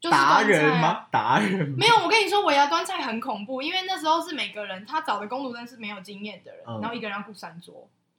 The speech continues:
Speaker 2: 嗯。
Speaker 1: 所以其实还，还，还蛮恐怖的。你想想看哦，那个尾牙的菜都很大盘，
Speaker 2: 嗯。嗯，嗯，嗯。
Speaker 1: 那你去的都是素人哦。
Speaker 2: 嗯。
Speaker 1: 对啊，一次就叫你顾三桌，然后大，大部分人都会喝酒，他会直接吼你，就是，“哎，那个菜怎么上那么慢，干嘛干嘛的。”
Speaker 2: 哦，
Speaker 1: 对啊。
Speaker 2: 好可怕。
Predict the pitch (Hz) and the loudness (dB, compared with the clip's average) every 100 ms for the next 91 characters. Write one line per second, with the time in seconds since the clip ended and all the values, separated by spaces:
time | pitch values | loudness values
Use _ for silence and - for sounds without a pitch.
0 | _ - 117 104 _ _ 254 233 - 220 | _ -16 -14 -14 _ _ -6 -6 -6 -10
1 | 226 202 - - 214 226 - 226 226 254 | -8 -8 -10 -10 -10 -10 -8 -6 -4 -6
2 | 247 202 220 220 233 226 220 208 220 196 | -8 -8 -8 -6 -6 -6 -6 -4 -4 -4
3 | 226 233 226 196 190 196 202 - 220 170 | -8 -10 -12 -10 -8 -8 -8 -4 -4 -4
4 | - _ 220 208 190 185 180 - 117 113 | -8 _ -10 -8 -6 -8 -8 -16 -14 -12
5 | 110 110 233 220 202 262 208 220 226 254 | -10 -10 -6 -6 -6 -6 -6 -8 -8 -10
6 | 196 165 _ 92 120 107 95 _ 185 160 | -12 -16 _ -16 -10 -10 -12 _ -10 -10
7 | - 226 220 247 254 254 202 202 202 185 | -12 -14 -10 -6 -4 -4 -6 -10 -12 -8
8 | 180 175 165 202 226 277 277 262 254 294 | -8 -10 -14 -6 -2 -2 0 0 0 0
9 | 294 311 247 226 247 233 220 - - _ | 2 0 -2 -2 -4 -6 -10 -14 -20 _
10 | _ _ _ _ 262 247 220 226 233 185 | _ _ _ _ -8 -8 -6 -6 -6 -8
11 | 180 180 170 202 214 262 294 269 269 269 | -8 -8 -12 -12 -6 -6 -4 -6 -4 -6
12 | 202 214 240 233 220 226 214 220 170 185 | -6 -8 -8 -6 -8 -8 -6 -8 -10 -10
13 | 135 147 160 160 139 110 208 180 - 120 | -8 -6 -6 -6 -8 -10 -12 -12 -10 -12
14 | - - 127 - | -10 -4 -4 -4